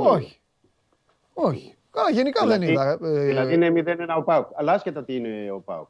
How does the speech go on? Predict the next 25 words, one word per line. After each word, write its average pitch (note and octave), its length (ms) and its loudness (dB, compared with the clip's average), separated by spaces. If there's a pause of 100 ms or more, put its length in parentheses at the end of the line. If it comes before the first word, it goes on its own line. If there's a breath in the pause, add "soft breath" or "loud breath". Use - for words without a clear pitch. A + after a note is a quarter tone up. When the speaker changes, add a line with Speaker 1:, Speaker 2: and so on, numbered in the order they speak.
Speaker 2:
Ναι. E3+ 360 0 (920)
Speaker 1:
Ξέρεις F#3 280 -4
ότι E3 140 -4
πρέπει F3+ 160 -4
να E3 100 -2
πας E3 120 -6
στη, D3+ 320 -2
στο C3 120 -8
Περιστέρι C#3 380 -6
να E3 260 -6
κερδίσεις D3+ 340 -4
το D#3 80 -4
παιχνίδι. A#2+ 440 -4 (120)
Speaker 2:
Ναι. E3 340 -4 (2000)
Speaker 1:
Τι F#3+ 100 -8
κάνεις; - 400 -4 (1000)
Speaker 2:
Τι - 60 -20 (260 soft breath)
Speaker 1:
Δηλαδή, - 200 -2
Speaker 2:
πιστεύεις D#3 280 6
Speaker 1:
μπαίνεις B3 120 2
μια D3+ 80 4
Speaker 2:
εσύ; C#3+ 80 2 (100)
Speaker 1:
ομάδα, D#3+ 160 -4 (420)
μια D#3 180 0
ομάδα D3 340 -2